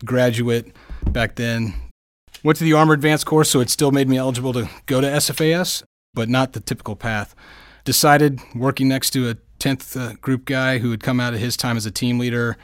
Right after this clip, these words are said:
H H C commander, who talked to me about, "Hey, there's excellent opportunities out there besides staying as a field artilleryman." Something I was always interested in. I had a, uh, Special Forces Sergeant Major in my R O T C department when I was in, uh, R O T C at Claremont McKenna College, a seventh group guy.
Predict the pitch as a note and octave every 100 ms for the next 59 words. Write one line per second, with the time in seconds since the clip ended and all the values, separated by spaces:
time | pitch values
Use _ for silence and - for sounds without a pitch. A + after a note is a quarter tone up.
0 | _ C3 A#2 A2+ - A#2 A#2+ A#2 A2+ A2+
1 | A2 A2 A2 - A2 G2+ G#2+ G2+ G#2+ G#2
2 | G2 - - - _ A#2+ A2+ B2+ - B2+
3 | A2+ A#2 - A#2+ G#2+ G#2 G#2+ G#2 G#2+ G2+
4 | G2 - A2+ G#2 - - - _ - -
5 | - A2+ A2 G2 - A#2+ G#2+ G2 B2 B2+
6 | C3+ E3 - - - - - C3 C3+ C3
7 | B2 C3 A#2+ A2 A#2+ B2 - B2 B2 A#2+
8 | A2 G#2+ G#2 G#2 G#2 G#2 G2+ - - A#2+
9 | A#2 - A#2+ A2 B2 A2+ G#2+ - - C3
10 | A#2+ A#2 A2 A#2 A#2 B2+ A#2+ A2 A2 A2+
11 | A2+ - G2+ A#2 A2+ - B2+ B2 A#2 A2+
12 | G#2+ G#2+ G2+ G#2+ G#2 G2+ F#2+ - A#2+ A2+
13 | A2+ - A#2+ G#2+ - A2+ A2+ G#2 - A2+
14 | - A2+ G#2+ G2 A2+ A2+ - A2 - A2+
15 | A2